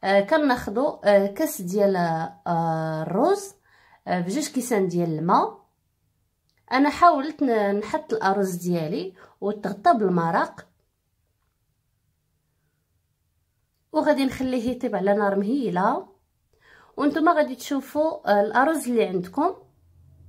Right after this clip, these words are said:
انا عندي نوعيه رقيقه كيف ما كيبان لكم هنايا.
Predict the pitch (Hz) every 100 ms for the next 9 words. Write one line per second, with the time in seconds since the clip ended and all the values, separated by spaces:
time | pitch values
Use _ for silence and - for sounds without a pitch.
0 | - - - - _ - _ _ _ -
1 | 220 240 226 220 220 226 220 226 196 202
2 | 208 202 - 311 220 220 233 240 233 208
3 | 214 190 185 190 185 175 180 165 160 202
4 | 349